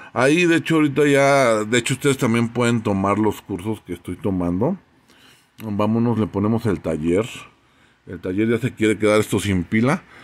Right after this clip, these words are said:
Ya ahorita vamos a dejar cargando y vamos a subir videos. El taller, el can-, el canal del Taller del Peluso. Le ponemos, si se dan cuenta, este es el sustituto del embrague de la página.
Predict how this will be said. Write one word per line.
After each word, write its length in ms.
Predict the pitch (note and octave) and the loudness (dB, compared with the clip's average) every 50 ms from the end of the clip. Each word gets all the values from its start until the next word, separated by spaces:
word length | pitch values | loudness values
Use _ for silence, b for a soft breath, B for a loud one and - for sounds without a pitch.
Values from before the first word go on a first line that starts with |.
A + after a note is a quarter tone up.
| B B B B | B B B B
Ya 240 | - G#2 A2+ B2 A#2 | -2 -2 0 2 2
ahorita 600 | A2 A2 G#2+ G2+ G2 - A#2 A2+ G#2+ F#2+ F#2 F2+ | 2 2 2 0 0 0 0 2 2 2 2 2
vamos 360 | F2+ F#2 G2+ G#2+ G#2+ F2+ - | 2 2 0 0 -2 -2 0
a 100 | G#2+ F2+ | 0 2
dejar 300 | F2 F2 E2+ G#2+ G2 G2 | 2 2 0 0 -4 -2
cargando 600 | - A#2+ A2+ G#2 G2+ G#2 A2+ A2+ A2+ A2+ A#2+ B2 | -2 0 0 0 2 2 0 2 2 2 2 2
y 40 | A#2 | 2
vamos 260 | G#2+ G#2 G#2 G#2 G2+ | 0 0 0 0 -2
a 100 | G2 F#2 | -2 -4
subir 280 | - G2 F2 F#2+ G2 G2+ | -4 -2 0 0 2 2
videos. 460 | G2 G2+ G2 A2+ D3 E3 - - - B B B B B B B B B B B _ _ | 2 2 2 2 2 0 -2 -8 -16 B B B B B B B B B B B _ _
El 360 | - A2+ A#2+ A#2+ A2+ A2 A2 | -8 -4 -2 0 0 0 0
taller, 460 | A2 G#2 F#2 E2+ F2 F2+ F#2 F#2 G2 - - | 0 0 0 2 4 4 4 2 2 2 0
el 160 | A#2 G#2+ - | 0 0 0
can-, 240 | - A2 A2+ B2+ - | 0 0 0 0 0
el 320 | - C#3+ C3+ C3+ C3 B2+ B2+ | 2 2 4 4 4 2 2
canal 340 | C3 C3 C#3+ D3+ D#3+ D#3+ | 0 0 0 0 0 0
del 140 | E3 D#3 C3+ | 0 0 0
Taller 320 | A#2 B2+ A2+ A2 A2+ A#2 A#2+ | 0 2 2 4 4 4 4
del 160 | A#2 A2+ A2 | 2 2 0
Peluso. 560 | - - G#2 G#2 B2 C#3+ C#3 - A3 A#3+ A#3 B B B B B B B B - | 0 0 0 2 2 0 0 0 0 -2 -2 B B B B B B B B -6
Le 120 | A#2+ A#2 | -4 -4
ponemos, 480 | G#2 - B2 C3 D3+ E3 E3+ E3+ D#3 D3 | -2 0 0 0 0 0 0 0 0 0
si 80 | D#3 | 0
se 140 | C3+ C#3+ D3+ | 0 0 0
dan 240 | C#3+ D#3 E3+ F3 D#3+ | 2 2 0 0 0
cuenta, 640 | C#3+ D3+ E3 D#3+ D#3+ D#3 D3 C#3+ B2 D3 D3+ D3 B B B B B B B B B | 0 0 2 2 2 2 2 2 2 2 0 0 B B B B B B B B B
este 420 | - F3+ G3 G3+ G#3 - - F#3+ | 0 4 4 4 4 4 2 2
es 80 | F3+ E3 | 2 4
el 160 | F3 D#3 A#2+ | 2 2 2
sustituto 680 | B2+ A2+ G2 G#2 G#2 G2 - C3 A#2+ - D3 C3 A#2+ A2 | 2 0 0 0 -2 -2 -2 -4 -2 0 2 2 4 4
del 120 | G2+ G2+ | 4 4
embrague 500 | G2+ G2 G2 G2 A2 A2 G#2+ G#2+ G#2 G#2+ | 4 2 2 2 2 2 2 4 4 4
de 120 | G#2 G#2 | 2 2
la 100 | F#2+ F2 | 2 0
página. 680 | D#2 D2 G2+ G2 F#2+ - G#2 G2+ G2 A2 C#3 G3 D#3+ B | -2 0 -2 -2 -2 -2 -2 -2 0 0 0 -2 -4 B